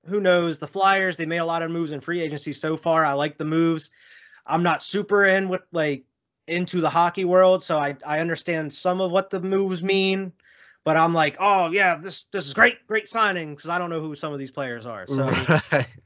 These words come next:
Speaker 1: I'm excited for the Flyers when the season comes.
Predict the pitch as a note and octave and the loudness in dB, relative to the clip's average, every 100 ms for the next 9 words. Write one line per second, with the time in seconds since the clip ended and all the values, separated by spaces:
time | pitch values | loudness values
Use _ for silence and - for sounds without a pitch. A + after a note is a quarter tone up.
0 | - G3 G#3 - G#3+ G#3 F#3+ F#3 E3 F#3 | -6 0 0 0 0 0 0 -2 0 2
1 | F#3+ F3+ D#3 E3 D3+ F3+ D#3 C#3 D3 C3 | 2 2 -2 -6 -6 -6 -8 -8 -6 -6
2 | B2 A2+ | -6 -14